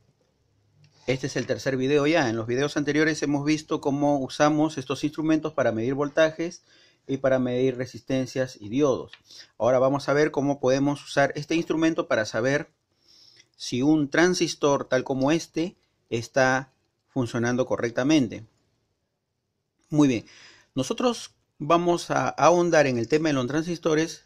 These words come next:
en videos posteriores. Por ahora solo nos bastará saber cómo usamos, cómo usamos el multímetro para saber si este transistor está trabajando bien. Entonces,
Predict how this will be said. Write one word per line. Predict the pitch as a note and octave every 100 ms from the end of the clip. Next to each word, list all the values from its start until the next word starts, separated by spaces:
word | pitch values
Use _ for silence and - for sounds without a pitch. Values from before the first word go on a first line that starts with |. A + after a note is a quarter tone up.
| -
en | C#3+ C3+ C#3+
videos | B2 C3
posteriores. | - B2 A2+ B2+ B2+ G2+
Por | - G#2+
ahora | A#2+ D#3+ D3+ E3+
solo | - C#3 C3+
nos | C#3 B2
bastará | A#2 A#2 B2+
saber | C3 C#3 C#3+ C#3+
cómo | C3+ C#3
usamos, | C3+ D3 C#3+ E3 - - _ - - _ _ _ _ _ _
cómo | - C3+
usamos | C3+ D3 D3
el | C#3
multímetro | E3 F3 F3 E3+ F3
para | F3 B2+ B2+ D3
saber | - B2+ B2+ B2+
si | C3
este | C3+
transistor | B2 A#2 G#2 B2+ A#2
está | - A#2 B2 - _ _
trabajando | A#2 G#2+ G2+ A#2 A#2
bien. | C#3 D3 - _ _ _ - - -
Entonces, | - D3+ F#3+ F#3+ F3 F#3+ -